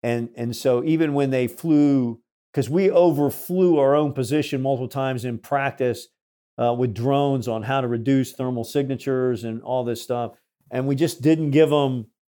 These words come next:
an indication that there were any people there. They knew there were tents and some cami nets, but they, uh, they didn't think it was an active location, so they didn't do anything with it. And LaFavor tells a story that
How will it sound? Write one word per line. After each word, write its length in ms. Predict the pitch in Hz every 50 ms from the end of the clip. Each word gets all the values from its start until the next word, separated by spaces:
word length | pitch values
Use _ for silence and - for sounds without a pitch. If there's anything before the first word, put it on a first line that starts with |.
| _
an 100 | 131 135
indication 600 | 151 160 151 151 - - 151 156 147 - 156 143
that 100 | 135 127
there 120 | - 156 151
were 180 | 151 151 151
any 220 | 180 160 156 165 165
people 420 | 160 - 240 247 196 - 170 139 113
there. 240 | 110 95 85 82
They 160 | 95 110 120 131
knew 160 | 147 165 160
there 100 | 156 147
were 160 | 131 127 120
tents 480 | - - - - 160 156 156 151 - -
and 100 | 135 -
some 160 | - 120 110
cami 340 | - 165 165 170 165 147 131
nets, 280 | 131 123 120 117 -
but 280 | - - 123 120 120 - - _ _ _ _ _ _ _ _ -
they, 320 | 135 131 131 131 127 127
uh, 300 | 123 120 120 117 113 113
they 100 | 110 120
didn't 240 | 127 156 160 147 117
think 220 | - 160 156 135
it 40 | 147
was 140 | 131 120 -
an 80 | 127 120
active 640 | - 123 135 139 131 - - 123 117 107 104 - _ _ _ _ _ _ _ _ _ _
location, 680 | - 123 131 127 123 - - 139 143 139 135 - 113 98
so 120 | - -
they 60 | 135 139
didn't 140 | 139 131
do 100 | 127 139
anything 240 | 131 123 110 107 -
with 160 | - 87 -
it. 100 | - - _ _ _ _ _ _ _ _ _ _ -
And 360 | 135 139 139 135 135 135 - _ _ _ _ _ _ _ _ _ _ _ _ _ _ _ _ _ -
LaFavor 540 | 127 123 - - - 214 247 247 196 160 -
tells 340 | - 151 135 127 117 104 120
a 60 | 107
story 460 | - - - 139 131 127 123 120 113
that 320 | 117 113 110 107 107 -